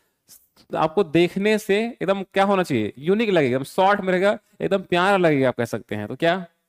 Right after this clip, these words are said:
जी ट्वेंटी, और कुछ नहीं लिखा है, अपॉर्चुनिटी, चैलेंज, कुछ नहीं, केवल जी ट्वेंटी यहाँ पर लिखा गया है। तो इन्होंने कितना, किस, किस टॉपिक को सिलेक्ट किया था, जिस कैंडिडेट कॉपी हम देख रहे हैं, उन्होंने लिखा है जी ट्वेंटी के बारे में यहाँ पर लिखते हैं।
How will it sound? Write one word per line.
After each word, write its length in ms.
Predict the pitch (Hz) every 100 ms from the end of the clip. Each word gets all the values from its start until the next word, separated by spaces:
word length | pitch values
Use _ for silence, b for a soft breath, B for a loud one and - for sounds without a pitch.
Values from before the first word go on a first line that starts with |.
| -
जी 140 | 123
ट्वेंटी, 460 | 127 135 131 135 151
और 120 | - 143
कुछ 180 | 151
नहीं 80 | 147
लिखा 160 | 143 147
है, 160 | 139 - b b
अपॉर्चुनिटी, 560 | 135 147 143 147 147 147
चैलेंज, 320 | 139 139 143
कुछ 200 | 165 -
नहीं, 160 | 107 - _
केवल 260 | 151 208 220 _ -
जी 140 | 120
ट्वेंटी 320 | 185 165 143 143
यहाँ 160 | 123
पर 200 | - 202 -
लिखा 240 | 123 110
गया 160 | 101 98
है। 220 | 92 90 _ _ _ _ _ _ _ _ b b
तो 60 | 151
इन्होंने 420 | 185 208 226 226
कितना, 300 | 214 196 196
किस, 260 | - 196 -
किस 260 | 214 -
टॉपिक 280 | 190 180 196
को 100 | 196
सिलेक्ट 380 | - 165 185 185
किया 160 | 185
था, 160 | 180 185
जिस 180 | 170 160
कैंडिडेट 380 | 156 151 165 170
कॉपी 260 | 147 170
हम 120 | 165
देख 220 | 139 165 170
रहे 120 | 160
हैं, 220 | 160 185 b b b
उन्होंने 360 | 147 160 185 190
लिखा 280 | 160 147 175
है 200 | 165 -
जी 220 | - 185
ट्वेंटी 420 | 190 151 135 131
के 60 | 147
बारे 260 | 131 123 135
में 100 | 120
यहाँ 180 | 113 -
पर 180 | 170 220 _ -
लिखते 320 | 120 - 107
हैं। 320 | 95 98 95